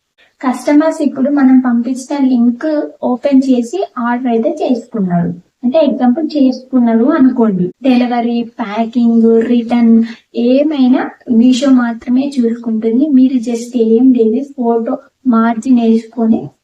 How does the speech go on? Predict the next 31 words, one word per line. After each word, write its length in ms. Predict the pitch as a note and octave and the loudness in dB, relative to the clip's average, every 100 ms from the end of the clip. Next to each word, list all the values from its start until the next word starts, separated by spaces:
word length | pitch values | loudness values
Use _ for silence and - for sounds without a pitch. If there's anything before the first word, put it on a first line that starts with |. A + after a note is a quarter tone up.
| _ | _
లింక్ 320 | B3 C#4+ D4 E4+ | 0 0 -2 -4
షేర్ 300 | C4+ A#3 A3+ | -2 -2 -2
చేయడం 440 | A#3+ A3+ A#3 A3+ | 0 2 2 0
మాత్రమే 500 | G#3 G#3+ A#3 C#4 F#4+ | -2 -8 -6 -6 -2
మీ 120 | C4 A3 | -2 -2
పని. 220 | F#3 F#3 | -8 -10
ఇది 160 | G3 | -6
ఒక్కటే 440 | A3+ A#3 A#3+ A3+ E4 C4 | -6 -6 -8 -8 -6 -8
గుర్తుపెట్టుకోండి. 800 | B3 B3+ F#3 F3 F3+ F3 E3+ - _ _ | -10 -14 -18 -16 -12 -8 -8 -10 _ _
ఇంకా 200 | B3+ C4+ | -2 2
మీరు 200 | C4 C4+ | 2 2
కాల్ 520 | - C4 A#3 A#3 A3+ | 0 -2 0 -2 0
చేయాల్సిన 420 | B3+ A#3+ A#3+ B3 B3 | 0 0 -2 -4 -2
పని 380 | A#3+ A#3+ B3 | -2 0 0
లేదు, 380 | B3+ B3 D4 A4+ A3+ | -2 -4 -6 -8 -6
డెలివరీ 440 | A3+ A#3 A#3+ A#3+ D4 | -4 -2 0 -2 -4
టెన్షన్స్ 600 | - A3+ A3 - A3 A3 | -4 -2 0 -2 -8 -10
కూడా 400 | - G#3+ G3 E4 F#4 | -12 -10 -8 -6 -4
ఉండదు. 320 | A3 - _ _ _ _ _ _ A#3 | -4 -6 _ _ _ _ _ _ -4
Just 480 | A#3 B3+ B3+ D#4+ C#4 | 0 0 -2 -2 2
మీరు 420 | C4 B3+ E4+ - _ _ | 4 2 -2 -6 _ _
ఫొటోస్, 560 | C4 C4 B3+ D4 D4 A#3 - | -4 -2 0 -2 -2 -6 -4
అంటే 340 | A#3 A#3+ C4 C4 | -4 -2 0 -2
ఫొటోస్ 640 | C4 B3 A#3 C#4 C#4 C#4 | 0 -2 -2 -6 -6 -2
లింక్స్ 460 | B3 A#3+ A#3+ A#3 B3+ - - | 0 2 2 0 -8 -8 -2
షేర్ 260 | A#3+ B3 A3+ C#4 | 0 0 -4 -2
చేయడం 300 | B3+ B3 A#3+ | -2 0 2
మీద 240 | A#3 A#3 | 4 4
మాత్రమే 680 | A3+ G#3+ G#3+ A#3 - B3+ D4 | 2 -2 -4 -8 -2 0 0
ఫోకస్ 600 | D4+ C4 A3+ A3+ A3+ A#3 | -4 -6 -2 -4 -4 -6
చేయండి. 400 | G3 E3+ E3+ | -6 -4 -6